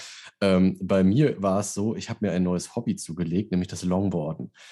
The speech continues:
Ein lang gehegter Traum wurde endlich wahr, ähm, und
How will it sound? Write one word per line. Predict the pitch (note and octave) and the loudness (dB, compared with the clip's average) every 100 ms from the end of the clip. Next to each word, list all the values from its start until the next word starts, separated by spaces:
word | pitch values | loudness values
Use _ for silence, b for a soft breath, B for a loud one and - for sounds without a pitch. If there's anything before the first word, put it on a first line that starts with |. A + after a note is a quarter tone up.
| B B | B B
Ein | G2+ | 0
lang | F#2+ G#2 D3 | 2 4 4
gehegter | C3 C3+ - G#2 | 4 2 0 -2
Traum | - F#2 B2 A2 | 0 0 2 0
wurde | G#2+ A2+ F#2 | 0 0 -2
endlich | F#2+ F2+ F2+ | -4 -6 -4
wahr, | F2 F2 C3 B2+ - | -2 0 -2 -4 -4
ähm, | G2 F#2+ F#2+ F#2 F#2 _ _ _ - | 0 2 2 2 -4 _ _ _ -2
und | G2+ G2 F#2+ F#2 - | 2 4 4 2 -4